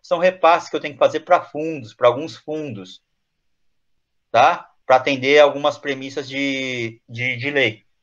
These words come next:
tá claro? Então, tem que fazer da receita que eu tenho,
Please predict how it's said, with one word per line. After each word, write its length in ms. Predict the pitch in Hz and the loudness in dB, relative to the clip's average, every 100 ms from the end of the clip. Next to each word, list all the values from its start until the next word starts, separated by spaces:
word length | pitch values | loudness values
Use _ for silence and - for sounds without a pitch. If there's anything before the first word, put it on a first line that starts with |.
| _ _ | _ _
tá 120 | 92 | -2
claro? 340 | 123 175 196 - _ | 4 4 2 -8 _
Então, 160 | _ 120 | _ -6
tem 80 | 151 | 0
que 100 | 156 | 4
fazer 220 | 139 147 | 4 2
da 240 | 127 151 | 4 4
receita 360 | 160 160 156 156 | 4 -2 -8 -6
que 80 | 123 | -6
eu 80 | 117 | -2
tenho, 380 | 160 139 92 | -2 -2 -10